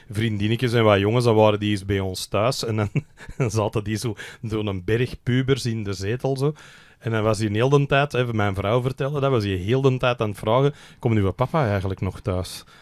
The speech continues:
Zo dat. En ik weet ook niet heel goed hoe dat ik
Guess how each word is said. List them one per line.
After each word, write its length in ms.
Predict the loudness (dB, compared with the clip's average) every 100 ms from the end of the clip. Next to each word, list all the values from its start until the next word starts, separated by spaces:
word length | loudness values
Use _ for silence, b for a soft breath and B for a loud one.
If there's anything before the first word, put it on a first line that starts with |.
| b b b b
Zo 200 | 0 2
dat. 300 | 4 4 2 2
En 240 | 2 2
ik 140 | -2 4
weet 240 | 4 4
ook 100 | 0
niet 260 | 4 4 4
heel 280 | 4 4 6
goed 300 | 6 6 6
hoe 140 | 6
dat 200 | 4 2
ik 120 | -4